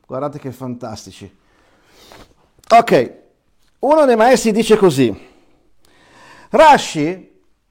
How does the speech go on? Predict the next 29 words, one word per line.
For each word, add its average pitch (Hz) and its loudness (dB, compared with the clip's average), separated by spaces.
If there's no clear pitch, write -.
quando 214 0
arriva 202 2
al 175 -2
punto 190 -2
che 156 -6
dice 190 -6
che 175 -6
i 170 -2
bambini 165 -4
si 180 -8
dimenavano 170 -4
all'interno 180 -2
del 160 -8
ventre 196 -6
della 160 -6
madre, 180 -6
scalciavano, 190 -4
correvano, 208 -2
i 202 -6
trozzasù, 214 -6
viene 196 -4
la 185 -4
parola 180 -2
la 180 -2
rutz, - -4
correre. 147 -4
Rashi 233 6
dice 233 -2
così 190 -4